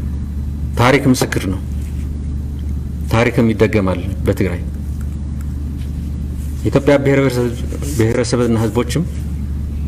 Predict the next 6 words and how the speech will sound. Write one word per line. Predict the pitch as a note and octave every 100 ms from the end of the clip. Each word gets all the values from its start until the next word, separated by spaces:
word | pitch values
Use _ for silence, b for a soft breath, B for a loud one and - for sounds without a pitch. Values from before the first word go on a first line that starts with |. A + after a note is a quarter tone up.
| - - - - -
ይህ | B2
ከኤርትራ | C#3 C3+ C3 - C3 - C3+
መንግስት | C3+ C3+ A#2 -
ሆኖ | A#2+ B2+
ትግራይን | C3+ A2 A2+ G#2+
የሚወጋ | G#2+ G#2+